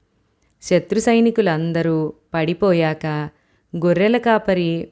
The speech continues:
పెళ్లి జరిగిన ఇంటికి వెళ్ళి జరిగిందంతా చెప్పారు. అతని మాటలు మొదట ఎవ్వరూ నమ్మలేదు. మర్నాడు ఉదయం కొందరు గ్రామస్తులు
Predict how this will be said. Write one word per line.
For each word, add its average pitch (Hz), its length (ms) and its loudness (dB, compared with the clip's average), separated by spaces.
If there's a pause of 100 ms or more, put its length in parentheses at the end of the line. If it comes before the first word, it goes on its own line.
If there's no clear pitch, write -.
పెళ్లి 180 280 0
జరిగిన 208 380 2
ఇంటికి 160 520 -2
వెళ్ళి 208 500 0 (400)
జరిగిందంతా 180 920 0
చెప్పారు. 170 760 -6 (460)
అతని 156 340 2
మాటలు 190 720 0
మొదట 165 360 -2
ఎవ్వరూ 165 760 0
నమ్మలేదు. 160 720 -2 (600)
మర్నాడు 180 500 2
ఉదయం 165 560 0 (320)
కొందరు 180 380 2
గ్రామస్తులు 165 960 0